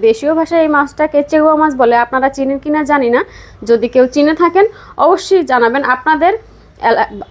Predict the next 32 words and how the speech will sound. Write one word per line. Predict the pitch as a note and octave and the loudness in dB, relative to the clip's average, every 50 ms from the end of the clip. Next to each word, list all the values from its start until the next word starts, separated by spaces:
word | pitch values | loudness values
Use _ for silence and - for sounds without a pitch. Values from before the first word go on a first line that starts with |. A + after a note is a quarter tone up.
| - | -4
আপনাদের | B3 C4+ D4+ E4 D#4 - E4 - - B3 | -2 0 0 0 0 0 0 2 2 2
এলাকায় | C#4 D#4+ D#4+ F4 C4+ A#3 G#3+ | 2 2 2 2 0 2 2
বা | A3 G#3+ | 0 -2
আপনাদের | - B3+ B3 A#3 B3+ - B3 | -2 -4 -4 -4 -2 -2 -2
অঞ্চলে | C4 C#4+ C4+ D#4+ D4 B3 B3 D4+ E4 - - - C4 | -2 -2 -2 -2 -2 -2 -2 -4 -6 -10 -6 -2 0
এই | D4+ D4+ C#4+ | 0 2 2
মাছটাকে | C4+ C4+ - - D4+ D4+ D4+ D#4+ - - | 0 0 0 -2 -2 -2 -2 -6 -4 0
কী | E4 F#4 F4 | 2 2 2
নামে | D4+ C#4+ C#4+ D4 C#4+ - | 2 2 0 -2 -2 -2
চিনেন | C#4 B3 A#3+ C4+ F4+ F#4+ - - _ _ _ _ _ - _ _ - | -2 0 0 0 -2 -4 -6 -14 _ _ _ _ _ -20 _ _ -8
সেটা | C4+ B3 B3+ A#3 A3+ | -2 0 2 2 2
অবশ্যই | B3 C#4+ - - F4+ E4+ C4 | 2 0 -2 -2 -4 0 0
জানাতে | C#4 A#3+ A#3+ A#3 A#3 C4+ B3+ G#3+ | 0 0 0 0 0 -2 -2 0
ভুলবেন | A#3+ A#3 G#3 G3 F#3+ F#3 F3 | 0 0 2 2 2 2 0
না, | D#3+ D3+ F3+ - - - _ - - - - - - - - _ - _ _ - - _ _ - - - - - - - - - | 0 -2 -4 -8 -14 -20 _ -20 -20 -20 -20 -20 -20 -20 -20 _ -20 _ _ -20 -20 _ _ -20 -20 -20 -18 -18 -18 -16 -8 -4
বা | G3 G3+ G3+ G3+ | 0 0 0 2
আমার | A3 A3+ A#3 A#3 A3+ | 2 0 0 0 0
রান্নায় | A3 A3+ B3 C4+ B3+ D#4 | 0 0 -2 -2 -2 -2
যদি | C#4 D#4 D4+ D#4 | -4 -2 0 0
কোনো | D4+ D4 D#4 D4 B3 C4+ | 0 2 2 0 0 2
ভুল | D4+ E4 E4 D4+ | 2 2 2 2
হয় | C#4 C4 E4 A#4 - - - - - - | 2 0 0 -2 -6 -12 -20 -20 -10 -2
সেটাও | - C#4+ C#4+ E4 F#4 F4 D4 | 0 0 2 2 2 2 4
বলে | B3 A3+ G#3+ G3+ F#3+ | 2 2 2 2 0
দিবেন, | G3 E3 F3+ G#3+ F3+ F#3 - _ _ _ _ _ _ - - - | 0 0 -2 -4 -6 -8 -14 _ _ _ _ _ _ -14 -2 0
কারণ | G#3 G3+ G3+ G3 F#3+ G3 - - - - - - - - A#3 | 2 2 2 2 0 -4 -6 -12 -20 -20 -20 -20 -6 -6 -4
এক | A#3+ E4+ F#4 | 0 0 -2
এক | F#4 - - | 0 0 0
অঞ্চলের | B3+ B3+ B3 C4 B3+ B3+ B3 B3 A#3+ | 0 2 2 2 2 2 2 2 2
রান্না | A#3+ A3+ A#3+ C4+ - - - C#4 | 2 0 0 -2 -2 -2 -4 -4
এক | - E4+ | -4 -4
এক | E4 | -2